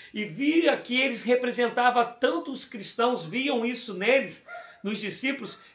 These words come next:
que eles os chamaram de cristãos. A referência deles era tanto de Cristo, de co-, o que eles pregavam e como eles viviam, sem templo, mas na vida, que o pessoal de Antioquia falou,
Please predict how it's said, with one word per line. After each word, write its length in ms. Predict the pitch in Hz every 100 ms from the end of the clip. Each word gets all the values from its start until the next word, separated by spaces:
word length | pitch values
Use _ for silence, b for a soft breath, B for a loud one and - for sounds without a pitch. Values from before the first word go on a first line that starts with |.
| -
que 180 | 254 247
eles 400 | 285 370 339 247
os 80 | 262
chamaram 520 | 294 240 240 269 269
de 120 | 240
cristãos. 580 | 262 214 - 254 254 - B B
A 100 | 214
referência 720 | 208 262 254 240 233 285 269
deles 380 | - 233 269 233
era 160 | 247 226
tanto 340 | - 320 302
de 140 | 240 233
Cristo, 420 | 220 254 254 196
de 120 | 185
co-, 340 | - 240 302
o 60 | 240
que 100 | 254
eles 180 | 262 -
pregavam 680 | - 214 175 202 202 180 B B B
e 60 | -
como 280 | - 269 269
eles 220 | 254 190
viviam, 680 | 175 180 170 294 277 196 - - - - -
sem 300 | - 311 330
templo, 500 | - 294 311 190 160
mas 240 | 220 208
na 140 | 247
vida, 560 | 220 175 330 262 160 B B _ -
que 60 | -
o 80 |
pessoal 580 | - - 190 277 311 320
de 120 | 208
Antioquia 540 | 277 269 262 - 277 269
falou, 480 | 254 247 247 -